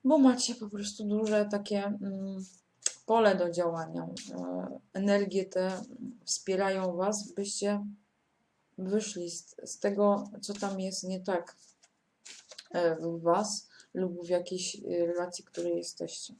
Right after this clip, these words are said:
Dobra, zobaczymy, co tam dalej w tej wyroczni będzie dla was, drogie byki.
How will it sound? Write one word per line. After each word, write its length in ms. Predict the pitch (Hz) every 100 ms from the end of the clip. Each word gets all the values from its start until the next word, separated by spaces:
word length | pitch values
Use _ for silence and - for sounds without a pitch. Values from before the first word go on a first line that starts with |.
| - _
Dobra, 460 | - - 165 - 170
zobaczymy, 500 | 185 185 - 185 180
co 180 | 180 185
tam 220 | 175 175
dalej 420 | 175 170 190 226 - - - _ _ _ _ _ _ _ _ - _ _
w 260 | - 185 -
tej 280 | - 196 180
wyroczni 880 | 180 180 180 - 190 196 233 269 277 _ _ _ -
będzie 320 | 202 190 185
dla 220 | 185 185
was, 200 | 180 180
drogie 360 | 185 180 180 180
byki. 720 | 170 170 - 196 214 254 277